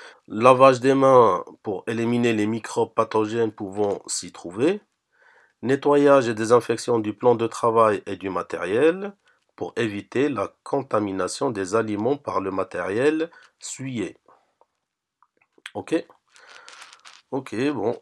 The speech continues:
euh, donc là on continue. Euh, l'entremétier a préparé les œufs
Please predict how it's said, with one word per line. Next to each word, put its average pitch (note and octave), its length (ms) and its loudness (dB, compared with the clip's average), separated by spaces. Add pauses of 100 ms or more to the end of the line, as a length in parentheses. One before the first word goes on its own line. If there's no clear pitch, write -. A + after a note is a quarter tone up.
(160)
euh, G2 360 0
donc A#2+ 240 -2
là C#3 180 4
on A#2+ 100 -2
continue. B2+ 680 -2 (1300)
Euh, F2 500 -4 (680)
l'entremétier D3 580 4
a C#3 100 4
préparé A#2+ 440 -2
les G#2+ 280 -4
œufs D#3+ 180 0